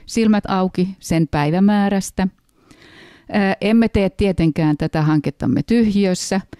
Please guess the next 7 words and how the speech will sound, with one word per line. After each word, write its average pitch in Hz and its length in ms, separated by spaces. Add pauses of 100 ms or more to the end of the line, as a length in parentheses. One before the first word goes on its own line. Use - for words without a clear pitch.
(320)
Se 165 260
on 147 260
osa 202 420
kansallista, 175 840 (240)
ö, 185 40 (1300)
tietohallinnon 160 800
kokonaisarkkitehtuuria 180 1600